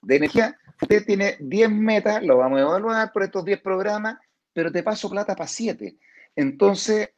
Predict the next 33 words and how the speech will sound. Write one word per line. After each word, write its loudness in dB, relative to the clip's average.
eh, 0
esto 4
de 4
que -6
el -4
dinero -2
del -2
gobierno -2
regional -4
es -4
de -2
liber-, -2
de 0
libre 0
decisión -4
regional, -6
hasta 0
como 2
las -4
tres -4
de -2
la -2
tarde, 2
porque -4
tú 6
en -2
cuando, 0
en 0
cuanto 2
representante 0
del -2
gobierno 0
central, -4